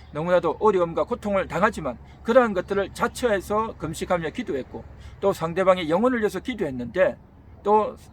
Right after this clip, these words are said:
다윗의 삶을 하나님께서 인정하실 만한 삶이었는데 결국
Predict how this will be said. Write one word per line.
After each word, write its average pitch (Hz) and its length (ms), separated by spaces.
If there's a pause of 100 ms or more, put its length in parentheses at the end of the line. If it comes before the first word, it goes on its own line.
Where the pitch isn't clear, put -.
(200)
다윗의 170 680
삶을 151 520
하나님께서 180 720 (280)
인정하실 214 520
만한 165 200
삶이었는데 151 800 (1800)
결국 196 380